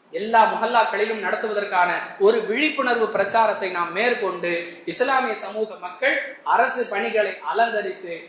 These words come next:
அதன் மூலம் சமுதாய முன்னேற்றத்திற்கு வழிவகுக்கக்கூடிய ஒரு வாய்ப்பை நாம் உருவாக்க வேண்டும் என்பதை விழிப்புணர்வு தகவலாக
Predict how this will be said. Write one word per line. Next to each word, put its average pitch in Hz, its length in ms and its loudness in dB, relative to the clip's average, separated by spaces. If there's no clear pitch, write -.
அதன் 262 360 0
மூலம் 285 480 0
சமுதாய 233 520 2
முன்னேற்றத்திற்கு 202 1160 -4
வழிவகுக்கக்கூடிய 202 880 2
ஒரு 170 160 -4
வாய்ப்பை 208 460 4
நாம் 180 260 0
உருவாக்க 220 400 2
வேண்டும் 190 340 -4
என்பதை 202 360 -2
விழிப்புணர்வு 226 500 2
தகவலாக 190 600 4